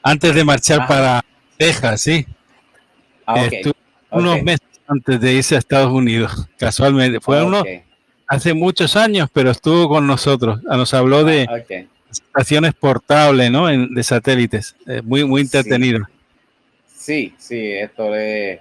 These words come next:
Speaker 2: muy conocedor del tema también. Este, de hecho, yo le pedí permiso, ¿verdad? Para que me dejara utilizar, este, la foto.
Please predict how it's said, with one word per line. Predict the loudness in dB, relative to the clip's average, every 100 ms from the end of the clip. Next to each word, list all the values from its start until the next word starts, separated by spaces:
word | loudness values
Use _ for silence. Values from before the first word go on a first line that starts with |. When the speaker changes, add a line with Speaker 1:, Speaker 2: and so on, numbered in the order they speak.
| -16
Speaker 2:
muy | -14 -14
conocedor | -14 _ -14 -12 -10 -10
del | -12 -16 -16
tema | -14 -12 -12
también. | -12 -10 -8 -8 -12 _ _ _ _ _ -16
Este, | -16 -16 _ -8 -8 -8 -12 -10
de | -8
hecho, | -6 -8 -10 -12 _ _ _ -8
yo | -6
le | -4
pedí | -4 -4
permiso, | -4 -4 -4 -4 -4
¿verdad? | -4 -4 -4
Para | -2 -4
que | -4
me | -8 -8 -10 -12 _ _
dejara | -10 -6
utilizar, | -6 -6 -10 -6 -4 -4 -6 -12 _ _ _ _ _ -16
este, | -16 -16 _ -10 -8 -10 _ _ -18
la | -10
foto. | -8 -8